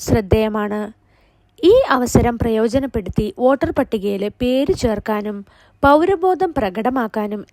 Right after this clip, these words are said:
എല്ലാവരും മുന്നോട്ട് വരണമെന്നാണ് തിരഞ്ഞെടുപ്പ് കമ്മീഷൻ അറിയിക്കുന്നത്. അപ്പോൾ മറക്കണ്ട, ജൂൺ ആറ് മുതൽ ഇരുപത്തിയൊന്ന് വരെയാണ് ഈ വോട്ടർ പട്ടികയിൽ പേര് ചേർക്കാനുള്ള അവസരം. പിൻ കോഡുകൾക്ക്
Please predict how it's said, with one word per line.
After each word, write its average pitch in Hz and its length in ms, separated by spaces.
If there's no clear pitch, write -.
എല്ലാവരും 226 440
മുന്നോട്ട് 277 460
വരണമെന്നാണ് 202 600
തിരഞ്ഞെടുപ്പ് 311 540
കമ്മീഷൻ 220 460
അറിയിക്കുന്നത്. 226 600
അപ്പോൾ 269 200
മറക്കണ്ട, 226 400
ജൂൺ 330 160
ആറ് 320 260
മുതൽ 269 180
ഇരുപത്തിയൊന്ന് 269 800
വരെയാണ് 220 420
ഈ 233 120
വോട്ടർ 220 320
പട്ടികയിൽ 233 420
പേര് 214 300
ചേർക്കാനുള്ള 226 580
അവസരം. 233 420
പിൻ 453 120
കോഡുകൾക്ക് 220 520